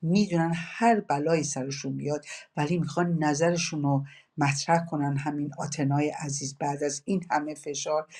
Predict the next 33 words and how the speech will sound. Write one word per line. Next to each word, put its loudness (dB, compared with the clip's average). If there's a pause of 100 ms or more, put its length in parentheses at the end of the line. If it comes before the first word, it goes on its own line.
(340)
نواری 6
که -4
می‌فرسته -2
به 0
عنوان 0
تشکر -2
باز -2
هم -2 (400)
نشون -2
دهندهٔ 2
مقاومتشه 0
با -4
هم، -12 (300)
که 0
از، -4 (460)
اه، 4
در 4
واقع 2 (320)
از -2
زندان 2
اومده 0
بیرون. -6 (540)
در 6
مورد 6 (320)
آبان 6
راستش -2
به -2
نظر 0
من -4
خیلی -2
موردهای -2
خودکشی -6
زیاده -2